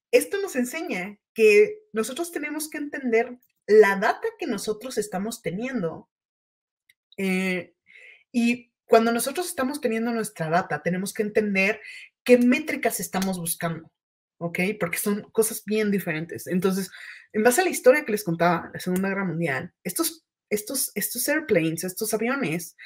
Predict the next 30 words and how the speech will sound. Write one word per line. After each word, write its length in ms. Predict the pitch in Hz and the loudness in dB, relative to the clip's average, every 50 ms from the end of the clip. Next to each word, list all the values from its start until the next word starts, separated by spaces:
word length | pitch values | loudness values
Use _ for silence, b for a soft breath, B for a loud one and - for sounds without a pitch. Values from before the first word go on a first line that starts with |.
| B B B B B B _ _ | B B B B B B _ _
eh, 460 | 170 175 175 175 170 165 151 - - _ | 2 2 4 6 4 4 2 0 -4 _
cuando 300 | - 190 190 190 185 170 - | 0 2 2 4 4 2 2
eran 240 | 208 214 277 311 330 | 2 0 0 0 0
como 200 | - 247 208 180 - | 0 0 0 0 0
hiteados, 540 | 165 160 165 - 180 190 185 185 185 - 180 | -4 -4 0 0 2 2 2 0 0 0 2
o 160 | 170 170 170 | 2 2 0
todos 300 | - - 180 190 202 - | -2 -6 -4 -4 -4 -2
en 160 | 208 175 170 | 0 0 2
un 80 | 175 180 | 2 2
mismo, 500 | 180 185 175 - 185 170 170 165 - - _ | 2 0 0 0 0 2 2 0 -2 -6 _
en 160 | 180 170 170 | -2 0 2
un 100 | 175 190 | 2 2
mismo 260 | 196 208 208 202 190 175 | 2 0 0 0 2 4
lado, 360 | 170 175 175 170 160 175 180 | 6 6 6 6 4 0 -2
siempre 340 | - - 202 202 - 254 254 | -4 -2 -2 -2 -2 -2 -2
pensamos 380 | 196 180 170 180 180 196 190 | -2 -2 -2 -2 -2 -4 -4
que 80 | - 170 | -4 -4
nos 180 | 160 165 - | -4 -4 -2
iban 220 | 175 170 170 190 180 | -2 -2 0 0 0
a 80 | 170 | 0
dar 240 | 147 147 151 165 B B B B B B B _ | 0 0 0 -2 B B B B B B B _
un 180 | 208 214 208 | 0 2 4
resultado. 680 | 208 214 208 - - 160 151 - - 151 - - - - _ _ | 4 2 2 0 -2 -4 -4 -2 0 -2 -2 -2 -6 -14 _ _
Pero 120 | - 220 | 4 4
este 140 | - - 415 | 6 6 4
resultado 440 | 403 - - 285 247 247 240 247 262 | 2 2 0 -2 -2 2 4 6 6
a 40 | 254 | 6
veces 200 | 254 254 254 247 | 4 4 0 0
no 120 | 247 254 | 0 0
resuelve 800 | 254 254 247 - - - 233 226 233 233 190 175 175 175 - B | 0 -2 -2 -4 -2 2 4 6 6 6 6 6 6 4 2 B